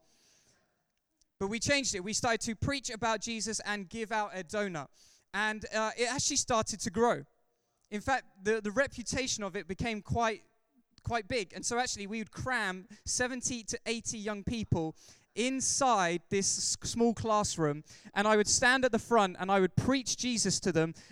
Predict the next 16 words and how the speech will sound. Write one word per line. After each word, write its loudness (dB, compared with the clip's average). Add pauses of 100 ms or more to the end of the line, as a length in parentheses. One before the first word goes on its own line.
and 2
then 2
on 4
the 8
way 8
out, 6
they'd 6
all 8
grab 4
a 2
donut. 2 (600)
This -2
was 6
a 4
good 6
season. 2